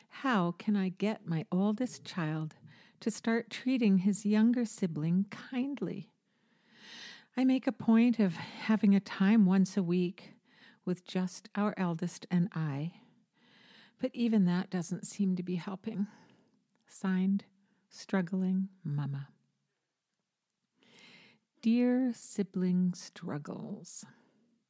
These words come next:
I love that you are creating time for mama dates. That is something I recommend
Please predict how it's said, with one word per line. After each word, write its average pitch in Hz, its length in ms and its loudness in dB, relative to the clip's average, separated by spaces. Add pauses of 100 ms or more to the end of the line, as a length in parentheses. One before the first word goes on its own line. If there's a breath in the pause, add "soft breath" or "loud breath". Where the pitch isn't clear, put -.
(420 soft breath)
I 208 180 4
love 220 800 2
that 190 160 0
you 190 180 4
are 180 120 2
creating 190 560 2
time 180 420 4
for 185 220 2
mama 175 360 4
dates. 165 600 -4 (380 loud breath)
That 214 260 0
is 233 180 -2
something 208 480 4
I 196 120 4
recommend 190 840 4